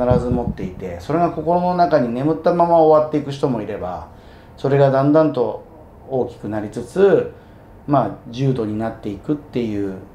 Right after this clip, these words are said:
まあ、誰しもが持ってる。これ、精神内科の先生であれば誰もが言うような話で、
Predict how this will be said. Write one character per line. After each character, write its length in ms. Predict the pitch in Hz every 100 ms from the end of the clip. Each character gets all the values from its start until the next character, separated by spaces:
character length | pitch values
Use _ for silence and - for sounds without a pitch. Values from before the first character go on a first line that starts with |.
| -
ま 140 | 151
あ、 20 |
誰 240 | 147 254 294
し 160 | -
も 160 | 262 277
が 80 | 339
持 140 | 190
っ 100 | 135
て 120 | -
る。 100 | 92 -
こ 80 | 165
れ、 80 | 170
精 240 | 208 202
神 320 | 202 208 202
内 180 | 202 202
科 120 | 165
の 180 | 131 107
先 180 | 127 117
生 140 | 131
で 80 | 120
あ 40 |
れ 60 | 113
ば 120 | 104
誰 200 | 113 123
も 120 | 117
が 80 | 101
言 80 | 95
う 20 | 101
よ 140 | 101
う 40 | 98
な 80 | 95
話 380 | 92 87 -
で、 180 | 80 80